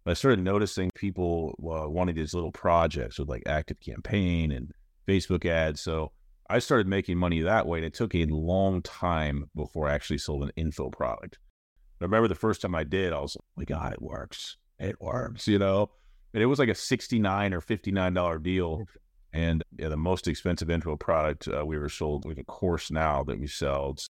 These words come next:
a four-figure course, but it's not the main piece of the business. It helps, but selling the service, kinda like what we do now, has been, you know, my best thing. So very, very cool. Let me ask you this.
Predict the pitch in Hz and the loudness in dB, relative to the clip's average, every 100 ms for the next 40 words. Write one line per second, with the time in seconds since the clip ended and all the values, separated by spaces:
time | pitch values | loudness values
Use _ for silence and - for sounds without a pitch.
0 | _ - 82 76 80 76 71 67 - 85 | _ -8 -6 -2 -2 -2 -4 -6 -4 -2
1 | 80 - 76 71 - _ - - 131 139 | -2 -2 -4 -4 -6 _ -10 -2 2 4
2 | 117 90 87 90 - 98 98 82 87 90 | 4 2 0 0 0 -4 -2 0 0 0
3 | 101 104 78 69 90 92 - - 82 71 | 0 -2 -4 -2 0 0 -4 -2 0 -2
4 | - - - - - 110 110 104 98 90 | -8 -20 -20 -14 0 4 6 6 2 0
5 | 76 82 - - 98 95 87 80 - - | -2 -4 -4 0 2 2 2 -2 -2 -8
6 | - - _ - 87 76 76 - 78 71 | -12 -16 _ -2 0 2 0 -2 -2 -2
7 | 73 73 71 71 73 69 - - 71 69 | -2 0 0 -2 -2 -2 -4 -2 -2 -2
8 | 67 _ - - 69 69 69 71 65 - | -6 _ -12 -8 -8 -6 -6 -4 -4 -6
9 | - 62 57 - - - - - - _ | -8 -8 -10 -14 -8 -6 -6 -10 -20 _
10 | _ - - - - - 113 127 110 104 | _ -20 -20 -20 -12 4 6 8 8 4
11 | 87 - 90 82 76 _ - - - _ | 4 0 0 0 -4 _ -20 -20 -20 _
12 | - 139 202 127 123 - 107 92 90 92 | -4 0 4 4 4 2 -2 0 4 4
13 | 87 82 - | 4 0 -8